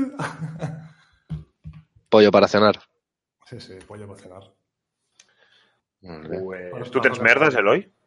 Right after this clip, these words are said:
Speaker 1: Pues jo ets a dir que jo no estic tan, no, sí, jo no estic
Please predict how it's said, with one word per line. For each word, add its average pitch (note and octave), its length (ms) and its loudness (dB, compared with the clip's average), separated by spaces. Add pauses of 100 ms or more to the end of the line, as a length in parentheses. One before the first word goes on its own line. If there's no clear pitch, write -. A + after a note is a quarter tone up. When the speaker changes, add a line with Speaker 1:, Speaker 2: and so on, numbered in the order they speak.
(1500)
Speaker 1:
Pues C3 240 -4
jo C#3+ 80 -2
ets D3+ 120 -2
a F3 100 4
dir D#3+ 100 0
que D#3 140 -2
jo C#3 80 0
no E3 80 0
estic D#3+ 180 -6
tan, C#3+ 160 -2 (560)
no, B2+ 140 -14
sí, C3+ 260 -6
jo D#3+ 440 -6
no D3+ 340 -10
estic D#3+ 220 -12